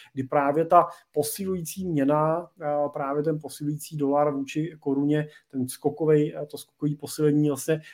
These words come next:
hodně investorů sklidnilo. Nebo já jsem to třeba u našich investorů, spousty z nich viděl, že právě v tom nominálním přepočítání do koruny najednou byly jaký jako klidnější. Pak sice ten dolar se zase vrátil zpátky někam na tu hodnotu,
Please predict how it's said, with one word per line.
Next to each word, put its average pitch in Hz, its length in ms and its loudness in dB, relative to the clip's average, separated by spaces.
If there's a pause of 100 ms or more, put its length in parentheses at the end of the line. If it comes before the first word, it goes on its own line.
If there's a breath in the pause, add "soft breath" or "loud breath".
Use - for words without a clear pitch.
(420 soft breath)
hodně 151 360 6
investorů 170 500 2
sklidnilo. 160 480 2
Nebo 127 160 0
já 143 160 4
jsem 165 180 -2
to 165 80 -10
třeba 165 180 2
u 160 120 2
našich 151 340 -4
investorů, 151 460 -4
spousty 139 400 -10
z 143 60 -6
nich 151 160 2
viděl, 135 340 0
že 139 80 -10
právě 139 440 2 (500 soft breath)
v - 80 -16
tom 143 200 6
nominálním 156 560 4
přepočítání 147 800 -2
do 135 140 0
koruny 147 380 2
najednou 139 500 0
byly 139 180 0
jaký 135 200 -6
jako 135 240 -4
klidnější. 165 800 -2 (320 soft breath)
Pak 156 180 0
sice 185 220 -2
ten 190 160 4
dolar 170 240 6
se 170 100 -2
zase 175 240 2
vrátil 160 400 2
zpátky 147 460 -2
někam 160 300 -2
na 151 60 -2
tu 151 160 -6
hodnotu, 151 460 -2